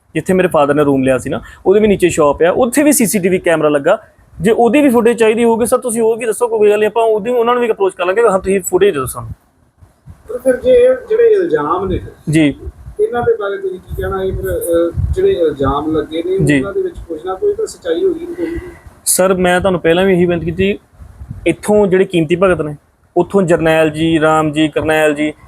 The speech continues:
Speaker 1: ਜਾਂ ਸਾਬਕਾ ਸਰਪੰਚ ਜਿਹੜੇ ਆਪਣੇ ਹੰਸ ਰਾਜ ਜੀ, ਅਹ, ਰਾਜ ਹੰਸ ਜੀ, ਉਹਨਾਂ ਦਾ ਨਾਮ, ਅਹ, ਰਾਜ ਹੰਸ ਸੀ, ਹਾਂਜੀ। ਉਹਨਾਂ ਨੇ ਆਪਣੇ, ਪਹਿਲਾਂ ਵੀ ਉਹਨਾਂ ਨਾਲ ਕੋਈ ਰੰਜਿਸ਼ਾਂ ਸੀਗੀਆਂ।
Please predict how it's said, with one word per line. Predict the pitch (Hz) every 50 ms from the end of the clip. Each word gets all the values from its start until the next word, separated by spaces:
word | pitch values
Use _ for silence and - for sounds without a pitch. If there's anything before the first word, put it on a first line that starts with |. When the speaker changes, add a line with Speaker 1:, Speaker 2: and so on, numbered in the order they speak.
| - - -
Speaker 1:
ਜਾਂ | 160
ਸਾਬਕਾ | 147 - 165 160 151 151 170 165
ਸਰਪੰਚ | 151 165 160 156 170 165 160 165 156 -
ਜਿਹੜੇ | 160 165 165 165 165 165
ਆਪਣੇ | 165 160 - 156 156 156 156 156 151 151
ਹੰਸ | 143 135 165 165 147 151
ਰਾਜ | 143 143 143 135
ਜੀ, | 139 156 165
ਅਹ, | 160 147 139
ਰਾਜ | 151 151 147 160
ਹੰਸ | 160 151 143
ਜੀ, | 135 139 139 143 165
ਉਹਨਾਂ | - 151 156 156 147
ਦਾ | 147
ਨਾਮ, | 151 147 151
ਅਹ, | - 147 139 135 135 131 131 - - - _ _ - 147 151
ਰਾਜ | 170 175 175
ਹੰਸ | 190 175 -
ਸੀ, | 156 139
ਹਾਂਜੀ। | 131 131 123 123 - _ _ _ _ _ _ 170
ਉਹਨਾਂ | 180 185 190 190
ਨੇ | 196 196 190 196 196
ਆਪਣੇ, | 190 185 - 185 190 196 202 196 - -
ਪਹਿਲਾਂ | 196 202 208 226 226 220
ਵੀ | 208 208
ਉਹਨਾਂ | 202 208 202
ਨਾਲ | 208 190
ਕੋਈ | 202 196
ਰੰਜਿਸ਼ਾਂ | 170 175 165 156 190 180
ਸੀਗੀਆਂ। | 160 170 151 160 180 214